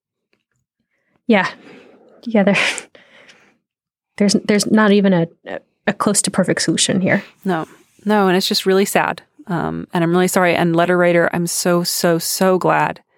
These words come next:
Speaker 2: that you are being there for your sister right now. I just think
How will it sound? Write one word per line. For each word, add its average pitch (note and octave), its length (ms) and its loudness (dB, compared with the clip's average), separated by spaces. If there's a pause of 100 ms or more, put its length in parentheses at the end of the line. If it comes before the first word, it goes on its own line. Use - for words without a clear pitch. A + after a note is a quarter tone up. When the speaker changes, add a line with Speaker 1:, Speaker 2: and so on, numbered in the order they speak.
(460)
Speaker 2:
that - 140 0
you F3 160 4
are D#3 100 4
being D3+ 260 2
there C#3+ 140 -2
for - 140 -8
your D#3+ 140 -4
sister - 360 -4
right - 200 -4
now. D3+ 180 0
I - 80 -2
just - 260 -8
think - 320 -4